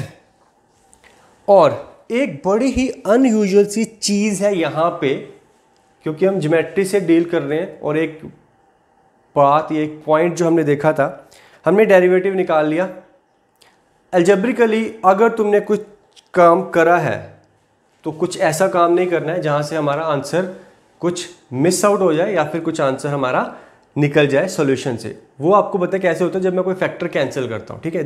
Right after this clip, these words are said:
ध्यान से इस step पे एक बार दोबारा नज़र मारो। यहाँ पे मैंने क्या करा, one minus t, वन minus टी, एक factor cancel कर दिया था, जबकि जब मैं one minus t को कैंसिल ना करूँ और ये देखूँ कि t equals to जब वन होता है तो ये कितना बन जाता है?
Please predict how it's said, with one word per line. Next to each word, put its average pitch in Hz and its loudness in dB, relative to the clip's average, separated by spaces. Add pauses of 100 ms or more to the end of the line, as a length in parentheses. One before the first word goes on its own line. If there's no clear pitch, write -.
ध्यान 151 2
से 185 -2 (480)
इस 196 0
step 185 2
पे 180 -2
एक 151 -6
बार 170 -2
दोबारा 139 -2
नज़र 120 -6
मारो। 101 -10 (680)
यहाँ 151 0
पे 254 -2
मैंने 214 2
क्या 208 2
करा, 160 0
one 170 0
minus 202 0
t, 190 -4
वन 165 0
minus 185 -2
टी, 220 -2 (320)
एक 196 0
factor 180 -4
cancel 170 -2
कर 127 -2
दिया 104 -12
था, 107 -14
जबकि 208 -2 (460)
जब 196 4
मैं 247 4
one 180 4
minus 226 0
t 202 -2
को 208 0 (720)
कैंसिल 170 0
ना 165 4
करूँ 160 0
और 170 0
ये 180 4
देखूँ 180 0
कि 196 -6 (120)
t 208 -2
equals 214 -4
to 233 -4
जब 208 -2
वन 196 4
होता 139 -2
है - -12 (320)
तो 156 0
ये 196 2
कितना 220 0
बन 220 2
जाता 214 2
है? 233 -8